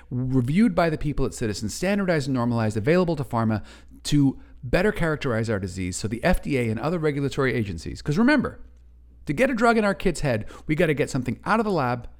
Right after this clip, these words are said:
into a clinical trial, and past a regulator to get something that we can dose in our kids. And those regulators rightfully will insist on data to understand this disease and to understand what they're measuring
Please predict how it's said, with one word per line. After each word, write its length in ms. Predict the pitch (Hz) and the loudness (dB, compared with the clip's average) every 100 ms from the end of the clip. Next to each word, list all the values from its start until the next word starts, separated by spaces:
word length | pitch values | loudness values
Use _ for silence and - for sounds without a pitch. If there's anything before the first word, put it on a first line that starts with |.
| - - - - - - - - | -20 -20 -20 -20 -20 -20 -20 0
into 260 | 202 220 226 | 4 6 4
a 60 | |
clinical 320 | 214 196 156 | 2 -2 -4
trial, 440 | 143 123 113 107 - - - - - | -4 -2 -2 -4 -8 -14 -20 -20 -16
and 160 | - - | 4 8
past 300 | 202 202 - | 8 6 2
a 40 | |
regulator 640 | 180 156 123 101 85 - - - - - - - - - - - - - - - - - - - | 0 2 0 -2 -4 -8 -12 -20 -20 -20 -20 -20 -20 -20 -20 -20 -20 -20 -20 -20 -20 -20 -20 -8
to 100 | - | -4
get 220 | 120 240 | 0 0
something 400 | - 190 170 170 | 0 2 2 0
that 80 | 147 | 0
we 80 | 131 | 0
can 160 | 123 113 | 0 0
dose 300 | 135 127 120 | 2 2 0
in 60 | |
our 100 | 107 | -2
kids. 340 | 101 - - - - - - - - - - - - | -4 -12 -16 -20 -20 -20 -20 -20 -20 -20 -20 -20 -8
And 120 | 131 | 0
those 240 | 156 254 175 | 4 4 4
regulators 640 | 202 185 170 151 147 - - - | 2 2 2 0 -2 -4 -14 -10
rightfully 640 | 151 202 247 - 151 139 | -2 0 0 -2 -2 0
will 160 | 147 160 | 0 0
insist 500 | 151 - - 202 - | 0 0 2 0 0
on 180 | - 143 | -4 -2
data 320 | 175 196 160 | 0 0 0
to 100 | 131 | -2
understand 500 | 147 139 - 170 185 | -4 -4 -2 -2 0
this 120 | 180 | 0
disease 400 | - 143 151 139 | -2 -2 2 2
and 100 | 131 | 2
to 100 | 123 | -2
understand 460 | 156 143 - 160 165 | -2 -2 -2 -2 -2
what 100 | 143 | -2
they're 80 | 135 | -2
measuring 600 | 147 185 139 120 117 | 0 0 0 -2 -2